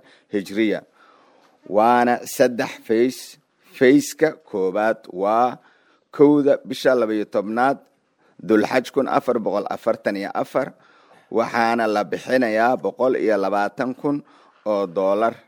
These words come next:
oo ay bixinayaan beesha Wacaysle. Fayska labaad waa kowga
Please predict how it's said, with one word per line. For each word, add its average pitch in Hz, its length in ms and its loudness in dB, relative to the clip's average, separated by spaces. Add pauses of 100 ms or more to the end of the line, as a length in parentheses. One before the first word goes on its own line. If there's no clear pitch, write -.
(300)
oo 104 120 0
ay 110 240 2
bixinayaan 131 720 -2
beesha 107 360 -2
Wacaysle. 98 600 -6 (220)
Fayska 147 680 0
labaad 110 440 0 (200)
waa 101 240 -2
kowga 147 560 0